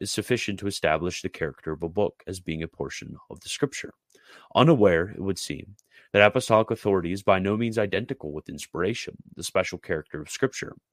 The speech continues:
It would seem that Doctor Brown has failed to grasp our idea of tradition as being the voice of the living church, for he seems to think that it is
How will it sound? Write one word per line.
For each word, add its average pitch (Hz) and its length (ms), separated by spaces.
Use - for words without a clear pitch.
It 117 60
would 127 200
seem 135 280
that 143 120
Doctor 120 280
Brown 101 420
has 92 160
failed 104 360
to 113 80
grasp 85 500
our 85 180
idea 78 280
of - 80
tradition - 460
as 98 180
being 92 220
the 92 80
voice 85 360
of 87 60
the 85 80
living 80 300
church, - 500
for 120 120
he 117 80
seems 127 520
to 139 80
think - 280
that 92 280
it 104 160
is 113 380